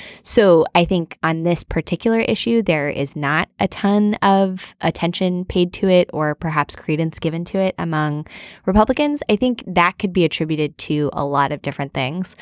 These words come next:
I think, first of all, uh, in conservative media circles, this certainly isn't something that's covered in the way or to the extent that it's covered in mainstream media or in progressive liberal press.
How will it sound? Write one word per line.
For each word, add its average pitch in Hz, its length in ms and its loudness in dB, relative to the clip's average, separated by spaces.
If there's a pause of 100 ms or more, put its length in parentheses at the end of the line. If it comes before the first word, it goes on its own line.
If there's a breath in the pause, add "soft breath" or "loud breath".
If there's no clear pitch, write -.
(300 loud breath)
I 180 80 4
think, 156 140 2
first 165 260 0
of 165 100 -2
all, 147 360 2
uh, 135 400 2
in 156 220 -4
conservative 156 500 -2
media 147 240 -2
circles, - 440 -4
this 143 100 -4
certainly 143 400 -4
isn't 143 220 -6
something 151 320 -6
that's - 180 -10
covered 151 380 -6
in 156 280 -6
the 151 80 -6
way 147 300 0
or 139 80 -2
to - 140 -8
the 143 100 -4
extent 143 540 -6
that 147 120 -4
it's - 180 -8
covered 151 440 -6
in 147 160 -6
mainstream 147 640 -8
media 165 340 0
or - 160 -8
in - 240 -10 (140)
progressive 147 460 -4
liberal - 260 -8
press. - 360 -4